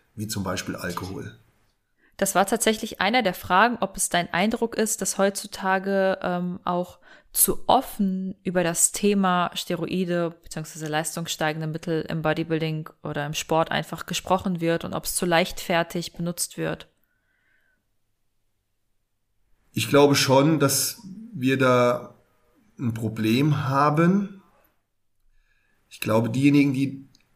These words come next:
Speaker 1: Steroide genutzt haben, waren früher wirklich doch eher Wettkampfathleten. Wenn du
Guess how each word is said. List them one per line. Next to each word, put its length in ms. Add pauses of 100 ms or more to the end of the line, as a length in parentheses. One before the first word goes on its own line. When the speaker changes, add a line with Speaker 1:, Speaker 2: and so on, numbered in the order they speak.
(120)
Speaker 1:
Steroide 540
genutzt 480
haben, 420
waren 220
früher 680 (880)
wirklich 420
doch 360
eher 360
Wettkampfathleten. 1160 (560)
Wenn 140
du 100